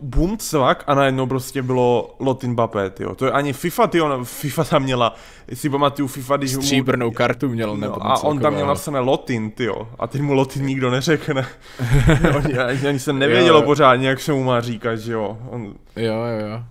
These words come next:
Speaker 2: Pak mu dali nějak rychle osmdesát čtverku, mu to nějak
Speaker 1: Mhm.
Speaker 2: pohajpovali.
Speaker 1: Mhm, mhm.
Speaker 2: Si myslím, pamatuju, tak nějak v té osmnáctce měl.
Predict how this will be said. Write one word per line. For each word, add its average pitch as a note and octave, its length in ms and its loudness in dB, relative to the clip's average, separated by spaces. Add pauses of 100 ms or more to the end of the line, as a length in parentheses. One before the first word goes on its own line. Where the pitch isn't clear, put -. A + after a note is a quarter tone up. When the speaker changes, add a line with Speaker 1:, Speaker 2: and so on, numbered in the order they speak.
(500)
Speaker 2:
Pak A2+ 160 0
mu A#2+ 100 -2
dali A#2+ 180 2
nějak A#2 200 0
rychle A#2 300 -2
osmdesát A2+ 520 -2
čtverku, G2+ 460 -6
mu G2 80 -8
to F2 100 -10
nějak G2 180 -6
Speaker 1:
Mhm. A#2+ 80 -12
Speaker 2:
pohajpovali. F#2 640 -6
Speaker 1:
Mhm, A#2 120 -10
mhm. A2+ 300 -12 (640)
Speaker 2:
Si - 180 -10
myslím, G2 380 -10
pamatuju, F#2 480 -14
tak F2+ 160 -14
nějak F2 180 -14
v - 40 -20
té - 120 -8
osmnáctce G2+ 580 -10
měl. F#2+ 320 -12